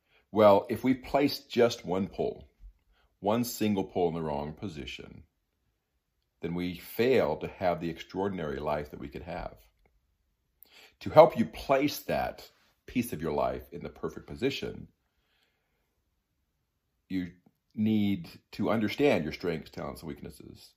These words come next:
You need to figure out your true character, your true compass or direction where you're going, and your true calling. And that through a process called concordance,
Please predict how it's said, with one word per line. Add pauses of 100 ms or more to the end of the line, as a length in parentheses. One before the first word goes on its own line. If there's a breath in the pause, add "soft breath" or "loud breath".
(280 soft breath)
You
need
to
figure
out
your
true
character, (1000)
your
true
compass
or
direction
where
you're
going,
and
your
true
calling. (1040 soft breath)
And
that
through
a
process
called
concordance,